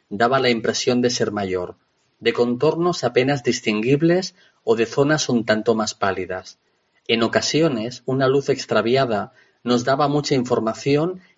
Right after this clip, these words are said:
y ejercía de faro salvador en aquel mar de tinieblas". Bueno, como testimonio, ¿no? de una de ellas, me parece alucinante que fueran capaces de ir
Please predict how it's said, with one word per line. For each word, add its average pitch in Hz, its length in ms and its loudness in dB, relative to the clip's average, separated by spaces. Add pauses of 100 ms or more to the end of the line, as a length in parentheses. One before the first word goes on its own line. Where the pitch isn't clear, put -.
y 117 120 2
ejercía 143 520 0
de 127 120 2
faro 135 260 0
salvador 117 560 2
en 123 100 -2
aquel 113 260 0
mar 113 220 -2
de 110 140 2
tinieblas". 90 560 -6
Bueno, 95 320 -6 (560)
como 110 240 0
testimonio, 117 720 0
¿no? 165 360 0
de 117 200 0
una 120 240 0
de 110 160 4
ellas, 143 380 0
me 113 100 -4
parece 101 400 0
alucinante 110 880 -2 (400)
que 110 100 -2
fueran 107 300 2
capaces 107 500 0
de 104 200 4
ir 120 400 2